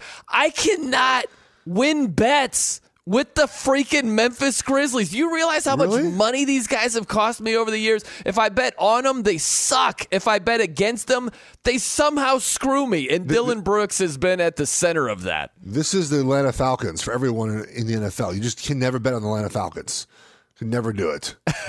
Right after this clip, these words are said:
Speaker 1: <laughs> That's your kryptonite over there? Yeah.
Speaker 2: Oh, the Falcons are always a kryptonite. Yeah. Um, well, Dillon Brooks, I mean, I, I wanna get rid of my, my, my Oregon Ducks right now. They, they're, they're playing terribly, too.
Speaker 1: Yeah.
Speaker 2: Um, wait, so, so you just, like, you're, you're out on, you're out on Dillon Brooks.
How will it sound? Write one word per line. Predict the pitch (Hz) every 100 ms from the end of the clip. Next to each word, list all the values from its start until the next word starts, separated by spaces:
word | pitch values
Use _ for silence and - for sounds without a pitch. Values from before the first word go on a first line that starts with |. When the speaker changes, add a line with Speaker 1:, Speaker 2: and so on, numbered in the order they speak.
| -
Speaker 1:
<laughs> | 170 - 156 135
That's | 139 165 -
your | 170 156
kryptonite | - 170 151 170 160 165
over | 165 170
there? | 170 170
Yeah. | 131 135
Speaker 2:
Oh, |
the | 107
Falcons | 110 123 107 113
are | 110
always | 110
a | 98
kryptonite. | 110 - 101
Yeah. | 127 127 95 - - -
Um, | 151 143 123 - 104 - _
well, | 151 123
Dillon | 165 165 117
Brooks, | 147 117
I | 131
mean, | 120
I, | 127
I | 135 123
wanna | 147
get | 113
rid | 123
of | 117
my, | 107 107
my, | 110 104 104 82
my | 104 104
Oregon | 107 123 107
Ducks | 107 113 -
right | 73
now. | 73 69
They, | 87 107
they're, | 113
they're | 110
playing | 110 110 82
terribly, | 104 98 87
too. | 82 117 82 - - 73
Speaker 1:
Yeah. | 67
Speaker 2:
Um, | 139 139 127 117 101 - - - _
wait, | - 147 117
so, | 175 165 151 147 131 - - _ -
so | 165 147
you | 135 131
just, | 135 156 -
like, | 156 131
you're, | 131 135
you're | 131 135 139
out | 139 135
on, | 127 117
you're | 131
out | 135 131
on | 123
Dillon | 117 113 101
Brooks. | 107 - - -